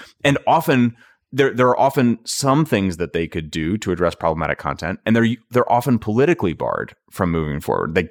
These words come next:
don't have the political consensus to pass a law to, like, change, you know, Section two thirty or whatever it might be.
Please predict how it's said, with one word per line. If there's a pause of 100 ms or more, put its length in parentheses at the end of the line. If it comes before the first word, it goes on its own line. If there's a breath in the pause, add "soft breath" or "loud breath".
(140)
don't
have
the
political
consensus
to
pass
a
law
to,
like,
change,
you
know,
Section
two
thirty
or
whatever
it
might
be.